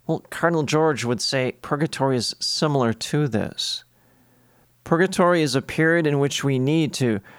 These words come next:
be properly cleansed to enter into heaven. God is like that grandmother, you know, so happy to receive her children. Regardless of how dirty we are,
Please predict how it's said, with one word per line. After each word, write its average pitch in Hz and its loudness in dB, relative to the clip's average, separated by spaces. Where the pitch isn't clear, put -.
be 135 -2
properly 151 0
cleansed 135 0
to - -2
enter 139 0
into 135 -2
heaven. 110 -2
God 175 2
is 160 0
like 151 0
that 139 0
grandmother, 117 0
you 143 -2
know, 147 0
so 165 2
happy 127 -2
to 151 0
receive 151 0
her 131 0
children. 110 -2
Regardless 156 2
of 139 -2
how 131 2
dirty 131 2
we 110 2
are, 113 0